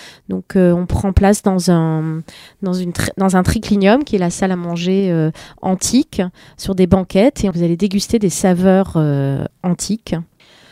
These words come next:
Au château de Quintin, dans le secret de nos armoires, c'est une, euh, une invitation à découvrir, euh, des pièces, euh, jamais montrées au public, des objets,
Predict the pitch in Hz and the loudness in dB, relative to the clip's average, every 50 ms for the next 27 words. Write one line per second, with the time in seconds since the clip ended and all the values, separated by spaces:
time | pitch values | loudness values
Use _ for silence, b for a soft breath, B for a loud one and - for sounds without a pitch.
0 | b b b 214 214 - 254 233 - 254 - - - 214 214 - - 240 233 254 | b b b -2 0 2 2 0 0 -2 -4 -4 -4 -6 -4 -2 0 0 2 4
1 | 262 277 277 285 294 247 220 208 208 202 202 196 196 196 196 - - 233 - - | 4 4 4 2 2 2 0 0 0 0 0 0 0 0 0 0 -2 -2 0 2
2 | 254 240 247 233 214 214 202 208 202 180 196 208 214 220 240 285 269 - 226 208 | 2 4 4 4 2 2 0 0 -2 -2 -2 -2 -2 0 0 -2 -2 -2 -6 -6
3 | - - 208 208 202 190 190 190 190 190 190 190 180 180 185 185 165 - - 208 | -6 -4 -4 -2 0 2 2 4 4 4 4 2 2 0 -4 -8 -8 -8 -8 -4
4 | 202 202 208 190 202 - 214 196 196 - - - 240 240 220 196 196 208 - - | -4 -4 -4 -4 -4 0 0 0 0 -2 -6 -6 -4 -2 -2 -2 -2 -4 -4 -4
5 | 208 196 190 185 220 226 220 - 214 196 190 185 196 190 185 185 180 - - - | -8 -6 -4 -2 -2 -2 -2 0 -2 0 0 0 2 2 2 2 0 -2 -4 -2
6 | 233 226 233 - - - - 202 196 190 185 185 185 185 180 180 180 175 180 180 | -2 -2 -2 -2 -6 -6 -2 0 0 2 2 4 4 4 2 2 2 2 2 2
7 | 170 220 226 233 233 233 226 214 208 - - 226 202 - - 196 170 175 226 311 | 2 2 4 4 4 2 2 0 -4 -2 -2 0 0 0 -2 -4 -4 -4 -4 -6
8 | - - - 185 185 - B B B B B B B B B B 190 180 220 254 | -6 -6 -8 -8 -8 -10 B B B B B B B B B B -2 2 2 2
9 | 240 208 226 240 240 | 2 2 -2 -2 -2